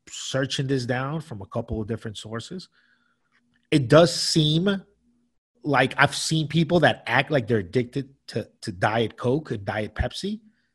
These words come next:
I've been around people that j-, j-, they just act, act addicted to this shit. And I just, I never kinda understood it that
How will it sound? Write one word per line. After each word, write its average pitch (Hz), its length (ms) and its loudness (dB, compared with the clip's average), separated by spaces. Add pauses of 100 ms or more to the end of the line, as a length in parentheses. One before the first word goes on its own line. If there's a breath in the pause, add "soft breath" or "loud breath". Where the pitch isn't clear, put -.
(180)
I've 98 240 -8
been 143 180 6
around 143 320 2
people 147 380 -2
that 120 180 -2
j-, 113 100 -8
j-, 113 160 -6
they 147 140 4
just 147 180 0
act, 139 340 2
act 127 220 0
addicted 156 500 6
to - 80 -2
this 104 120 -6
shit. - 320 -8 (1120 soft breath)
And 135 340 2 (1400)
I 139 140 6
just, 120 380 -2
I 117 80 2
never 127 340 0
kinda 131 320 -6
understood - 840 -6
it 202 120 -2 (240)
that - 300 -6